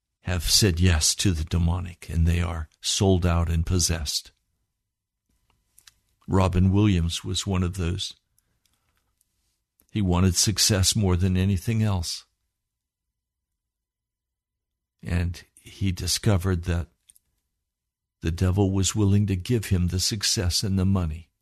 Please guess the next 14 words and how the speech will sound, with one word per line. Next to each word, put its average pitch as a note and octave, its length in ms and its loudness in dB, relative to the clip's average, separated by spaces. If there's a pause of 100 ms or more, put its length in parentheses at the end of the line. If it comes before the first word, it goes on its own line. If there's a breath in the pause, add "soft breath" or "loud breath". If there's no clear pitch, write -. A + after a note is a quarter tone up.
(2500)
And F2 120 0
he F2 80 0
would F2 200 -2
go G2 180 2
on G2 140 4
stage G#2+ 540 0
and, F2+ 200 -4 (580)
by F#2+ 140 -4
his F#2 180 0
own G#2 220 4
confession, F#2+ 720 -2 (880)
his F#2+ 220 -6
own G#2+ 160 2
admission, G2 640 0